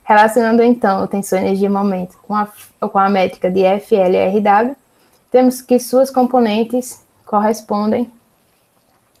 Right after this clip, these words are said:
a esta equação noventa e um. Então, das equações de Einstein, constatamos que, que a componente G de zero zero vai nos resultar na primeira equação de Friedman,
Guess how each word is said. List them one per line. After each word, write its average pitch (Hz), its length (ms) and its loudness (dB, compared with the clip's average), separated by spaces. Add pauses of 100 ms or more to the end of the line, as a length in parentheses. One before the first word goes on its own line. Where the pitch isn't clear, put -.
(100)
a 196 340 2
esta 196 220 -4
equação 208 440 -6
noventa 196 380 -4
e 240 100 4
um. 185 160 -4 (760)
Então, 208 320 0
das 262 240 4
equações 247 440 2
de 202 160 4
Einstein, 208 400 2
constatamos 220 640 -4
que, 214 460 0 (480)
que 226 80 2
a 208 40 4
componente 208 640 0
G 196 240 4
de 233 140 4
zero 202 260 4
zero 190 380 0 (140)
vai 208 160 2
nos 220 100 2
resultar 214 400 0
na 214 100 2
primeira 208 360 0
equação 240 360 0
de 269 100 0
Friedman, 185 500 -2